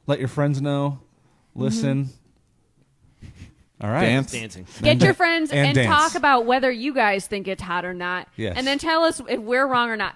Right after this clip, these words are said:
Speaker 2: What was the name of the guy that was, that you guys thought was ugly that
Speaker 3: Alex
Speaker 2: I thought
Speaker 3: Ovechkin.
Speaker 1: Alex Ovechkin.
Speaker 2: So, yeah, everyone else, share that with your girlfriends. See what they think. It probably is just me, but I thought that guy was hot.
Speaker 1: Yeah.
Speaker 2: So,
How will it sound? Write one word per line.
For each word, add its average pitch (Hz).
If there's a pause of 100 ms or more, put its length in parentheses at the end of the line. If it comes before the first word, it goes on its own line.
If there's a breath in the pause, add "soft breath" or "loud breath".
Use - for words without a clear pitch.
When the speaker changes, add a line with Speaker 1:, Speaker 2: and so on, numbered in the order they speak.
Speaker 2:
What 277
was 392
the 381
name 359
of 330
the 320
guy 277
that 226
was, 220 (220)
that 214
you 233
guys 254
thought 233
was 220
ugly 190
that 185
Speaker 3:
Alex -
Speaker 2:
I 117
thought 98 (180)
Speaker 3:
Ovechkin. 90
Speaker 1:
Alex 98
Ovechkin. 92
Speaker 2:
So, 285
yeah, 294
everyone 311
else, 254
share 285
that 320
with 285
your 226
girlfriends. 214
See 302
what 285
they 202
think. 202
It 294
probably 359
is 214
just 190
me, 190 (300 soft breath)
but 220
I 220
thought 539
that 523
guy 508
was 392
hot. 415
Speaker 1:
Yeah. -
Speaker 2:
So, 202